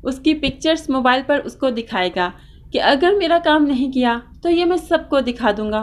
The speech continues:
और तुम्हारे शोहर को तो ज़रूर दिखाऊंगा। "मेरी जान, काम तो सिर्फ छोटा सा है, एक अमीर कबीर लड़की से मेरी दोस्ती करवानी है। बहुत ज़्यादा कर्जे में डूब चुका हूँ, मैं चाहता हूँ मेरा कर्जा भी उतर जाए और मैं उस लड़की से शादी करके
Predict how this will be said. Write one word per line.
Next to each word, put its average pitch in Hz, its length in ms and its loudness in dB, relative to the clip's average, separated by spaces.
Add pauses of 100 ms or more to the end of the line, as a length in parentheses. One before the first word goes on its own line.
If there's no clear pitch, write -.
(160)
और 294 140 4
तुम्हारे 370 420 0
शोहर 302 320 0
को 302 160 -4
तो 330 200 -4 (200)
ज़रूर 240 400 0
दिखाऊंगा। 196 640 -4 (920)
"मेरी 330 240 4
जान, 330 300 2
काम 269 300 -2
तो 370 100 2
सिर्फ 370 220 0
छोटा 208 380 0
सा 208 180 0
है, 214 220 -4 (280)
एक 311 280 -4
अमीर 320 460 4
कबीर 294 240 0
लड़की 254 360 0
से 285 200 -2
मेरी 254 260 0 (200)
दोस्ती 208 360 2
करवानी 208 440 0
है। 233 180 -4 (320)
बहुत 254 400 2
ज़्यादा 370 240 2
कर्जे 277 340 2
में 277 160 2
डूब 214 160 -4
चुका 196 300 -4
हूँ, 208 260 -6 (100)
मैं 247 100 0
चाहता 262 320 0
हूँ 277 180 2
मेरा 262 260 2
कर्जा 285 320 2
भी 294 160 0
उतर 294 300 0
जाए 311 240 2 (300)
और 349 80 4
मैं 359 100 8
उस 381 180 2
लड़की 330 300 2
से 349 140 -2
शादी 311 340 0
करके 311 380 -2